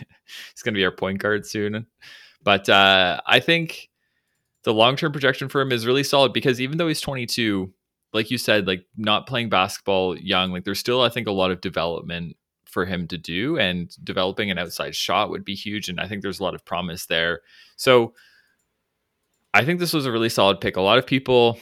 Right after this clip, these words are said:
I saw, like, draft, follow draft people on Twitter. They, they're big fans of this pick for the Raptors. And I think it fits a hole where I think he could probably get some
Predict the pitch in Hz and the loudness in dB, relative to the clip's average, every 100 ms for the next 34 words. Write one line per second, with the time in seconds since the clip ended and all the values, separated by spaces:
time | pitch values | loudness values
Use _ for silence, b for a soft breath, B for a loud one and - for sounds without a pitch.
0 | - 107 - 104 101 98 - 87 - - | -2 0 2 2 2 0 0 0 0 -2
1 | 107 95 90 85 - 98 95 92 95 87 | 0 2 0 0 -2 -4 -4 -2 -2 -2
2 | 90 98 104 - 104 101 95 98 - 92 | 0 2 2 0 -4 -4 -2 -2 0 -2
3 | 90 92 - 90 82 - 87 82 82 87 | -2 -6 -6 -4 -6 -4 -2 0 -2 -6
4 | 85 87 78 90 - 92 104 104 - - | -8 -8 -6 -6 -6 -6 -4 -4 -4 -6
5 | 90 101 92 90 90 85 87 73 107 135 | -6 -6 -4 0 0 -2 -4 -2 -4 -6
6 | - - 180 170 151 139 - 123 113 | -8 -6 -4 -4 -4 -6 -6 -8 -10